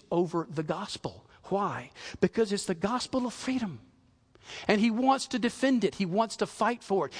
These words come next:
And he realizes that, that the gospel of grace is the only way to freedom. And he's confrontational. He doesn't try to skirt the issue.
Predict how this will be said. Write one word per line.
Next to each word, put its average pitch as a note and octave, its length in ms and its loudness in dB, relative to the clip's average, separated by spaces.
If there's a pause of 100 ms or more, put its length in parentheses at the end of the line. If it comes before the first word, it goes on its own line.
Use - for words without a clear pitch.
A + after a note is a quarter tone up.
And G3 140 4
he G3+ 100 2
realizes G#3 800 4 (180)
that, G3+ 200 6 (240)
that F#3 300 2 (240)
the - 140 4
gospel A#3+ 640 4
of F#3+ 200 2
grace G#3+ 520 0 (140)
is G3+ 180 2
the A3+ 220 4
only C#4 580 4
way A3+ 400 2 (140)
to A3+ 100 -2
freedom. F3+ 500 -2 (1120)
And A3 140 4
he's B3 120 2
confrontational. C#4 880 0
He F3+ 60 2
doesn't A#3+ 260 2
try B3+ 240 2
to B3 100 0
skirt C4 300 0
the A3+ 120 -4
issue. A3 320 -6